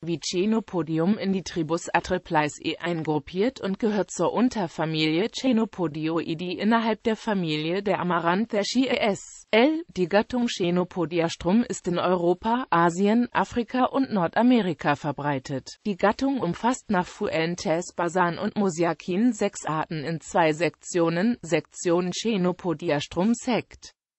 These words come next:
Chenopodiastrum, Chenopodiastrum coronoposis Fuentes, Uotila und M.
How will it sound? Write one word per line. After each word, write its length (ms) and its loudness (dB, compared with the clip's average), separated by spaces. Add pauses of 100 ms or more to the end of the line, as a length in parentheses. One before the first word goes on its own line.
(140)
Chenopodiastrum, 1300 -2 (140)
Chenopodiastrum 1120 -2
coronoposis 1080 0
Fuentes, 840 -4
Uotila 640 0
und 260 -6
M. 200 -4